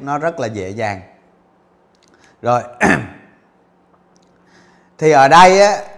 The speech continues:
xu hướng thị trường tôi nói tới cái vấn đề thứ nhất đó là vấn đề định giá. À, đấy, định giá. Định giá của thị trường á, th-,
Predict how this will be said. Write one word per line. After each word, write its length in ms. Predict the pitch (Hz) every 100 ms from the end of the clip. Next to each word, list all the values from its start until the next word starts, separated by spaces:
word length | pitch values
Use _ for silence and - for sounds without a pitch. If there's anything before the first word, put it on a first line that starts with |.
| - -
xu 280 | - 202 190
hướng 240 | 180 190 175
thị 140 | 135
trường 420 | 151 151 143 135
tôi 220 | 160 170
nói 300 | 165 156 165
tới 200 | 170 165
cái 100 | 175
vấn 260 | 175 170 175
đề 180 | 143 123
thứ 100 | 151
nhất 320 | 170 175 165
đó 160 | 147 151
là 140 | 123
vấn 220 | 123 143
đề 140 | 120 101
định 280 | 98 92
giá. 240 | 104 110 120 - _ _ _ _ -
À, 180 | 110 107 _ _ _ _ _ _ _
đấy, 140 | 101 113
định 260 | 95 92
giá. 200 | 98 101 104 _ _ _ _ _ _ _ _ _ _ _ _ _ _ _ _ _ _ _
Định 200 | 147 151
giá 240 | 165 180 196
của 120 | 175
thị 160 | 160 165
trường 380 | 151 170 165 180
á, 160 | 202 175 - _ _ _ _ _ -
th-, 180 | 180